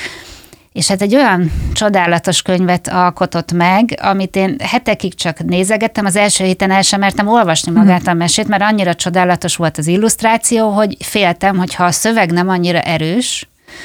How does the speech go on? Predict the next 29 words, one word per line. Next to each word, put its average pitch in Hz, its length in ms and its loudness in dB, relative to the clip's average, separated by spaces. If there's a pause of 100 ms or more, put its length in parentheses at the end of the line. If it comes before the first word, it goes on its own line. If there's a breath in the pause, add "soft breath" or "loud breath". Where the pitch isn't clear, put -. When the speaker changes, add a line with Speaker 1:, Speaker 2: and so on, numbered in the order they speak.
(360 loud breath)
Speaker 1:
akkor 170 280 -2
nagy 175 220 2
bajban 165 420 2
leszünk, 226 400 2
de 202 120 2
aztán 165 300 -4
nagy 170 160 2
nehezen 160 320 2
rávettem 180 580 0
magam, 160 300 -2
elolvastam 175 520 0
a 165 80 0
szöveget 208 520 0
is, 151 120 -4
és 170 180 -4
utána 185 240 -4
egy - 220 -2
hónapig 175 480 -2
nem 180 180 0
tudtam 165 380 -6
róla 175 320 0
írni, 165 400 0
mert 180 200 0
nem 214 180 2
tudtam, 190 300 -2
hogy 175 140 -4
hogy 208 140 -4
tudok 196 260 -2
olyan 170 220 0